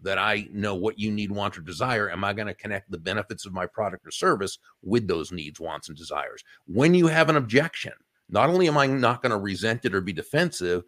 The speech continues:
I am going to welcome it. I'm gonna assure you that it's a, uh, that it's a very legitimate question. And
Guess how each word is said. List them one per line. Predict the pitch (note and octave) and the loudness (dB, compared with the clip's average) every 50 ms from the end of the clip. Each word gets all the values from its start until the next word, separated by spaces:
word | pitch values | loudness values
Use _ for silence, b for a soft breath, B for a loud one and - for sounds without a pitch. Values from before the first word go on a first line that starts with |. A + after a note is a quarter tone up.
| B B B B B - | B B B B B 2
I | G#2+ B2+ D3+ | 2 4 4
am | D#3+ D3+ C3+ A#2+ A#2+ | 4 4 2 2 2
going | G#2 A2+ A2+ A2+ A2+ G#2+ | 2 0 0 0 0 -2
to | - - F#2 | -2 -4 -4
welcome | F2+ E2+ E2+ G2+ A2 C3+ D3 - E3+ E3+ G3+ | -2 0 0 0 0 0 0 2 2 4 4
it. | A3+ - - - _ _ _ _ _ _ _ _ _ _ _ _ _ _ _ _ - | 2 0 -4 -12 _ _ _ _ _ _ _ _ _ _ _ _ _ _ _ _ 2
I'm | G#2+ A2+ A2+ | 2 2 2
gonna | A2 G#2 G2+ F#2+ | 0 -2 -2 -4
assure | F#2+ - - - - C#3+ C3 C3+ | -4 -4 -2 2 4 6 6 6
you | C3 C3 C3+ D3 | 4 2 2 0
that | D#3 C#3 G2+ | 2 0 0
it's | F#2 F2+ - - | 0 -2 -2 -2
a, | F2 F2 F2+ - b b b b b | -2 -2 -2 -4 b b b b b
uh, | - F#2 F#2 F2 E2 | 0 2 2 0 0
that | D#2+ F#2+ F#2+ | -2 -2 -4
it's | F2+ - | -4 -2
a | - F2+ | -4 -2
very | D#2+ F#2 G#2 A2+ A2+ A2 | 0 2 2 2 2 0
legitimate | G#2 F#2+ F#2 F2 E2 D2+ F#2 G#2+ G#2+ A#2+ A#2+ A2+ A#2+ A#2+ _ _ _ - | 0 -2 -4 -4 -6 -4 -4 -2 0 0 0 0 -2 -4 _ _ _ -6
question. | - - C#3+ D3 D3+ - - C4 A3+ B3 D4 F#3 F#3 F#3 B B B B B - | 2 4 4 4 2 0 -2 -2 -2 -2 -4 -8 -12 -16 B B B B B -2
And | A#2 A2+ A2+ A2 A2 A2 A2 G2+ | 0 2 2 2 0 0 -2 -4